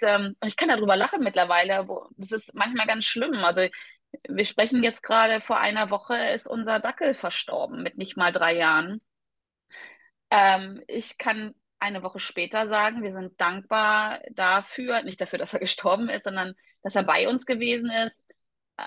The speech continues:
was er uns beigebracht hat und auch dankbar, in so einer Situation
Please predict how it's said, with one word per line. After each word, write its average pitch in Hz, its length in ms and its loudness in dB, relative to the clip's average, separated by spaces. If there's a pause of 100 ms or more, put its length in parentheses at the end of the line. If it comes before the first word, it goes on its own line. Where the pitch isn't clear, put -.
was 202 200 2
er 202 100 4
uns 196 180 -2
beigebracht 214 680 2
hat 208 300 2
und 220 120 -6
auch - 120 -4
dankbar, 214 720 0
in 202 220 -10
so 208 160 -2
einer 208 300 -2
Situation 208 920 -4